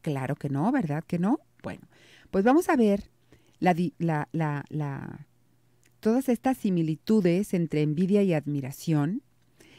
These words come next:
y cómo, em, a veces lo confundimos. Es que esto es,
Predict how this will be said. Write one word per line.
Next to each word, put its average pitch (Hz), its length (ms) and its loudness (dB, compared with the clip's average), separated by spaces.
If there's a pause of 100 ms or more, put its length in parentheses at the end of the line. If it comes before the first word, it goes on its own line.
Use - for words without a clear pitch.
(260)
y 208 440 2 (120)
cómo, 196 640 2 (160)
em, 147 640 0 (640)
a 170 100 2
veces 180 320 2
lo 190 120 -2
confundimos. 151 880 -4
Es 170 180 -8
que 196 240 -4
esto 196 320 -6
es, 180 480 -6